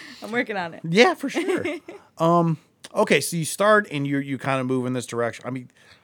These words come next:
Speaker 2: first of all, what, what is a phone call like that you get when someone's like, "I wanna
Speaker 1: <laughs>
Speaker 2: pay you for this"?
Speaker 1: It was pretty crazy. It was so out of the blue. I mean, I was enjoying myself as a backup vocalist in this band, and I can't really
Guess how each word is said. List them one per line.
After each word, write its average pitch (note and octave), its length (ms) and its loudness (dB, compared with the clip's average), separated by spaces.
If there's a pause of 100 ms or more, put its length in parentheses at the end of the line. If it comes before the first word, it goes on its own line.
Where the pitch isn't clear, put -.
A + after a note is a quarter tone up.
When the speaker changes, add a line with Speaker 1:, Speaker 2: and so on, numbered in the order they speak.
(240)
Speaker 2:
first F3 160 -8
of F#3+ 40 -2
all, D3 140 0
what, C#3 280 -4
what F3+ 160 -2
is A3+ 120 -4
a C#3 80 -2
phone D3+ 260 -4
call G#2+ 240 0
like G2+ 280 -4
that A2 120 -10
you G#2+ 140 -10
get A2+ 260 -6
when G#2 160 -12
someone's G#2+ 360 -8
like, G#2 160 -4
"I A2 80 -6
wanna A2+ 260 -8 (200)
Speaker 1:
<laughs> - 200 -20
Speaker 2:
pay A#2+ 260 -6
you G2+ 180 -6
for - 160 -20
this"? - 440 -18
Speaker 1:
It D4+ 60 -8
was G4+ 120 -4
pretty C4+ 200 -8
crazy. F3 680 -8
It A3 160 -4
was A3 460 -2
so - 380 -8
out G3+ 120 -2
of F#3+ 60 -4
the F3 80 -6
blue. E3+ 340 -6
I F#3+ 140 -6
mean, F#3+ 200 -8
I F3+ 100 -4
was G3+ 120 -8
enjoying F3+ 320 -8
myself E3+ 380 -8
as D#3 60 -20
a E3 40 -18
backup D#3 360 -12
vocalist D#3 500 -10
in C3+ 60 -20
this C#3 100 -20
band, E3+ 520 -10 (460)
and E3+ 80 -6
I F3 60 -4
can't F3+ 480 -10
really E3 300 -10